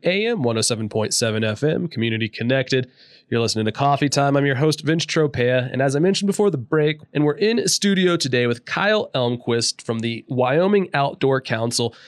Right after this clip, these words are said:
He's a Red Desert advocate, uh, here to talk about the film premiere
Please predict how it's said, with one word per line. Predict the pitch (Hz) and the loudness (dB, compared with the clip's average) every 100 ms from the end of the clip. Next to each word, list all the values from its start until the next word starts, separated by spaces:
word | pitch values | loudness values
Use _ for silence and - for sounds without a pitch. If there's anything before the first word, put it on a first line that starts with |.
| - | -14
He's | - 113 | -6 -2
a | |
Red | 110 135 160 170 151 | 0 2 2 0 -2
Desert | 143 139 135 - | 0 2 0 -2
advocate, | 131 123 117 120 123 117 - | -2 -2 -2 -2 -2 0 -2
uh, | 113 | -2
here | 110 139 143 | 0 -2 -2
to | - | -2
talk | - 139 135 | -2 -2 -2
about | 127 127 117 | -2 -2 0
the | 123 117 | -2 -2
film | - - 170 185 208 | -4 -2 0 0 -2
premiere | - 151 139 143 139 | -2 0 2 2 0